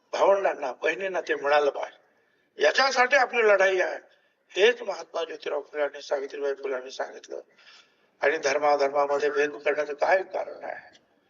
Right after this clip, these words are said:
संत तुकारामाने पण तेच सांगितलं, "विष्णुमय जग वैष्णवाचा धर्म, भेदा भेद भ्रम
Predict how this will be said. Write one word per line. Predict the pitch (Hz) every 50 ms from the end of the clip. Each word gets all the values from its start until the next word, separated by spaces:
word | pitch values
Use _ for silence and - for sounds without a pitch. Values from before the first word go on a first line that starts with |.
| _ _ _ _ _ _ _ _ _ _ _ _
संत | - - - 196 185 190
तुकारामाने | 185 185 196 185 190 196 196 196 196 202
पण | 202 202 - - - - -
तेच | 143 - - -
सांगितलं, | - - - - - _ - - - - - - - _ _ _ _ _ _ _ _ _ _ _ _ _ _ _ _ _ _ -
"विष्णुमय | 190 214 214 - - 226 220 208 208 202 190 190 -
जग | 180 170 170 - - - - _ _ _ _ _ _ _ _ _ _ _
वैष्णवाचा | - - - - - - - 170 160 151 143 - - -
धर्म, | - - - - - - _ - - - _ _ _ _ _ _ _ _ _ _ _ _ _ _ _ _ 143
भेदा | 156 247 277 277 254 226 214 185 175
भेद | - - - 285 277 233 - -
भ्रम | - - - 285 302 277